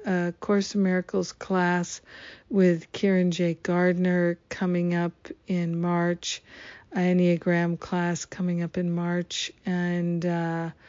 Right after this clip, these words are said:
I'll be offering my self-sabotage challenge, doing it again this year as a six-week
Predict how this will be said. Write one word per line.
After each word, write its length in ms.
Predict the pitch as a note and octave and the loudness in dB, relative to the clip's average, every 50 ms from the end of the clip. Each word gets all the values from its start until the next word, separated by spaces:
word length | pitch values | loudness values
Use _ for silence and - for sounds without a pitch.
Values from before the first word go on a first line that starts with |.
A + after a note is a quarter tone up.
| - - - - - - _ | -20 -20 -20 -20 -20 -12 _
I'll 140 | G3 F3+ F3+ | -2 0 2
be 180 | E3+ F#3 F3+ F3+ | 4 6 4 6
offering 560 | - F3+ F3 F3 - - F#3+ F#3 F3+ F3+ F3 | 4 2 0 0 0 0 0 2 2 2 2
my 280 | E3+ E3 E3 E3 E3 | 0 0 -2 -2 -4
self-sabotage 1700 | D#3 - - - - F#3+ F#3 F3+ F3 - - - - - - - - - F#3+ F3 F3 F3+ F#3 - - - F#3 F3+ F3 F3 E3 - - - - | -4 -6 -6 -2 0 2 2 2 0 -4 -8 -16 -18 -18 -18 -12 -6 -2 -2 -2 0 -2 -2 -4 -4 -6 -4 -2 -2 -2 -2 -4 -6 -10 -10
challenge, 840 | - - - F#3+ F3 F3 F3+ F#3 G3+ A3 A#3+ B3+ C4 B3 - - - - - - - - - - _ _ _ | -10 -6 -4 -2 0 0 0 2 2 2 2 2 2 0 -4 -8 -12 -16 -20 -20 -20 -20 -20 -20 _ _ _
doing 320 | - G3 F#3+ F#3+ F#3+ F3+ | 2 4 6 6 6 6
it 140 | F#3 F3+ F3+ | 4 4 2
again 460 | F#3 E3+ - F3+ F3 F3 F3 F3+ F3 | 2 0 2 2 2 4 4 2 4
this 340 | F3+ F3+ F3 E3+ - - - | 2 2 2 0 -4 -4 -2
year 180 | F#3+ F3 F3 E3+ | 0 2 2 2
as 220 | E3+ E3 E3 - | 0 0 -2 -6
a 60 | F3 - | -8 -8
six-week 1040 | - - - - G#3 G3+ - - - - G3 G3 F#3+ F#3 F#3 F#3 F3+ - - - | -8 -10 -4 -2 -2 -2 -2 -4 -6 -4 0 2 4 4 4 4 2 -2 -10 -20